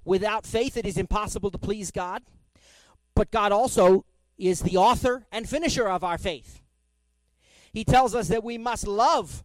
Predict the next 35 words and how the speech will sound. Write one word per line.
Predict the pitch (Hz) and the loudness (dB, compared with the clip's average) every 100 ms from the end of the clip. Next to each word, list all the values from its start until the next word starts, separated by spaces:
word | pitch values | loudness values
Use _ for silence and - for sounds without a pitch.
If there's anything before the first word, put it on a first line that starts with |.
| _ | _
one | - 190 214 | 0 0 2
another, | 202 240 233 127 _ - | 0 0 -2 -6 _ -8
but | 175 - | -6 -2
guess | 226 - | -2 0
where | 233 226 | 0 0
love | 214 269 | 0 -2
comes | 302 226 - | -4 -6 -8
from? | 196 135 _ _ | -16 -16 _ _
It's | 147 | -14
the | - | -12
fruit | 165 190 | -2 0
of | 196 | 0
the | 196 | -4
Spirit. | - 294 285 - - - - _ _ _ _ _ _ | -6 -8 -10 -14 -20 -20 -20 _ _ _ _ _ _
He | 214 | -4
says, | 220 226 | 4 4
"Work | 190 247 285 | 6 4 4
out | 254 330 269 - _ - _ _ | 2 0 0 -4 _ -20 _ _
your | 220 | -6
salvation | - 226 202 220 226 233 | -2 -2 -2 -2 -4 -8
with | 196 180 | -10 0
fear | 226 | 2
and | 208 | 2
trembling," | 185 233 285 220 - _ | 2 -2 -2 -12 -14 _
but | 202 | -6
that's | 247 - | -6 -4
because | 240 247 233 | -2 0 0
he | - 285 285 - _ | 2 2 0 -6 _
is | 208 | 0
the | 220 | 4
one | 208 202 | 6 6
who | 175 | 6
works | 214 165 226 262 - - - | 4 4 4 2 -4 -10 -10
in | - 233 | -2 0
us. | 254 302 - - | 0 -4 -6 -12